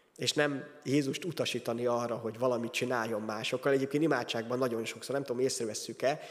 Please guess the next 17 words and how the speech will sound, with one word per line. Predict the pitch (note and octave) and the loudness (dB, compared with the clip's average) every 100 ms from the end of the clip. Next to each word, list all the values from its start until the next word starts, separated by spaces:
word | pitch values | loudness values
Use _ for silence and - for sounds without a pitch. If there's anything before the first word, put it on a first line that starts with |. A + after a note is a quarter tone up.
| - - | -16 -8
legtöbb | - D#3 D3+ A#2 | 2 2 2 -4
imádságunkban | B2+ C#3+ C#3 - C3+ C3+ B2+ C3 | 0 0 0 -2 0 0 0 0
parancsolunk | B2+ A#2 A2 G#2 A2 A2 G#2+ | 0 -2 -4 -6 -6 -6 -8
az | G#2 | -8
Istennek, | - - G#2+ - - - | -8 -10 -14 -14 -18 -20
hogy | - | -12
"Csináld | - F3 C3 A2 - | 2 2 2 -2 -8
meg, | A2 | -10
Uram, | B2 G#2+ C3 | -8 -4 0
ezt, | D#3 - - - | 0 -2 -10 -6
csináld | B2 A2 A2 | -4 -4 -6
meg | - A2 | -8 -2
azt". | E3 D#3+ - - - - - - | -2 -2 -10 -16 -20 -20 -18 0
Parancsolunk, | G3+ A2 A2 D3+ C3 C3+ - | 0 0 0 2 2 -2 2
fölszólítjuk, | F3 G#2+ - A2+ C3+ B2+ - | 4 4 2 -2 -2 -4 -2
hogy | G#2+ | 2
mit | D3 E3 | 2 0